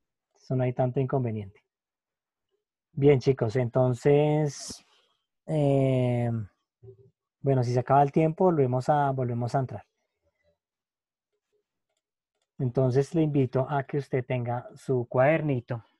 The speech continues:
de apuntes, de anotaciones. Vamos a introducir el tema,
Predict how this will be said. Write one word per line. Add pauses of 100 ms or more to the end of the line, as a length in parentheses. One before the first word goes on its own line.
(140)
de
apuntes,
de
anotaciones. (840)
Vamos
a
introducir
el
tema,